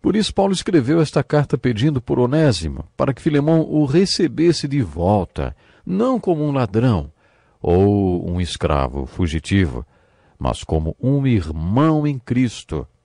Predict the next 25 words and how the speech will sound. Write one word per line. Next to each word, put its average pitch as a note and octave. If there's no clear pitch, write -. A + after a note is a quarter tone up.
Quando F#3+
Onésimo E3
voltou F2
para C2
seu G2
senhor D2
Filemon, F2
levou C3+
consigo D3+
esta C#3+
carta A#2+
de A2
Paulo. C#2
Onésimo D#2
tinha B2
fugido F2
como C2
um C2+
escravo D#2
e C#2+
ladrão B2+
e G3+
agora D#3+
voltava C3+
como B2+